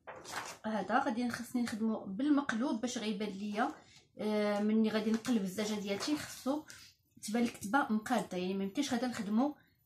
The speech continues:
آه، كيف ما فين كنخدمو عاديين. غادي ناخذ اي لون ديال، آه، هاد السبايغ، نشوف واش باقي عندي بعدا مزيانين. هنايا غادي نخدم بدوغا بان، غنحط واحد شويه هنايا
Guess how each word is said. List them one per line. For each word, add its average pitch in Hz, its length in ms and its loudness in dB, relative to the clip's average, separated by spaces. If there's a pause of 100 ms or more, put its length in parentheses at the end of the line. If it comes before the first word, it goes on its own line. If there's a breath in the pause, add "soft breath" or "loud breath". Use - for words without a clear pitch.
(120)
آه، 214 180 0
كيف 240 180 2
ما 240 100 6
فين 240 140 2
كنخدمو 202 500 -2
عاديين. 190 580 -2 (460 loud breath)
غادي 220 160 4
ناخذ 220 380 4 (140)
اي 277 380 4
لون 269 380 4 (120)
ديال، 202 340 -2
آه، 190 680 -2 (1200)
هاد 214 380 0
السبايغ، 196 760 2
نشوف 240 260 0
واش 226 140 -4
باقي 208 220 -4
عندي 190 180 -2
بعدا 190 200 -4
مزيانين. 190 680 0 (880 loud breath)
هنايا 220 300 4
غادي 214 200 2
نخدم 214 320 2
بدوغا 185 800 0
بان، 277 260 4 (2250 soft breath)
غنحط 233 280 0
واحد 233 220 0
شويه 220 520 0
هنايا 202 640 0